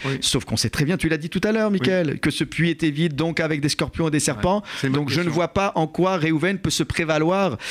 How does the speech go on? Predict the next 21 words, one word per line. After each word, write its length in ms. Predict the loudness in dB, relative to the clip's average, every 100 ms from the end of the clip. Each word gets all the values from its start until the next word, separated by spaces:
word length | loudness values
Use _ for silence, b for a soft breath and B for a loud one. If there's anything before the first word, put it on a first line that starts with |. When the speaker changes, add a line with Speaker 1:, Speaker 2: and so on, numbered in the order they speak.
| B -2
Speaker 2:
de 120 | 0
je 100 | 0
ne 60 |
sais 180 | 0 -2
quel 240 | 0 -2 -4
titre, 480 | -4 -2 -2 -2 0
euh, 200 | 2 2 -2 B B -4
honorifique 640 | 0 0 0 0 -2 0
ou 60 | 0
de 100 | 2
laurier, 480 | 2 2 2 0 0
alors 300 | 0 -2 -2
que, 100 | 0
euh, 400 | 2 4 4 2
bon, 140 | 2
ok. 320 | 0 0 0 -2 -4 B B
Speaker 1:
Il 120 | 0
a 20 |
Speaker 2:
Euh, 40 | 0
Speaker 1:
essayé 340 | 0 0 0
de, 300 | 0 -2 -6